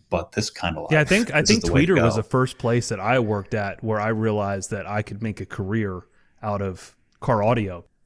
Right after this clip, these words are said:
Speaker 2: My first job was actually Circuit City in Orlando, Florida, Alafaya
Speaker 1: Yep.
Speaker 2: Trail when they opened. I was there opening the store.
Speaker 1: Ah.
Speaker 2: And, uh,
Speaker 1: Funny.
Speaker 2: I worked there for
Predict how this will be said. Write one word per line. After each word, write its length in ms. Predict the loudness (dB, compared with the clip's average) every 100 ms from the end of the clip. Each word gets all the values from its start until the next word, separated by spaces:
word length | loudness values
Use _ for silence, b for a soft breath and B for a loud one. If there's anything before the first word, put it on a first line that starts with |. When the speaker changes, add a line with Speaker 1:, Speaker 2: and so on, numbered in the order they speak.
| b b
Speaker 2:
My 120 | -4 0
first 340 | 2 2 2
job 200 | -2 -2
was 120 | -2
actually 320 | -2 -2 -4 -6
Circuit 460 | -4 -2 -4 -6
City 420 | -4 -4 -4 -6 -16 _ -4
in 100 | 0
Orlando, 400 | 2 2 0 -4
Florida, 580 | -2 0 0 -2 -6 -10 _ _
Alafaya 420 | 2 4 4 4 2
Speaker 1:
Yep. 100 | -2
Speaker 2:
Trail 300 | -2 0 0
when 100 | -2
they 120 | 0
opened. 340 | 0 0 -4
I 100 | 0
was 180 | 0 0
there 320 | 0 0 -2 b b 0
opening 400 | 0 2 -2 -2
the 80 |
store. 480 | -4 -2 0 0 -4 _ -2
Speaker 1:
Ah. 100 | 0 0
Speaker 2:
And, 320 | -2 -2 0
uh, 360 | 0 0 -2 -6 _ _ _ _ _ 2
Speaker 1:
Funny. 200 | 4 6
Speaker 2:
I 40 |
worked 180 | 6 2
there 180 | 2 0
for 400 | 0 0 0 -4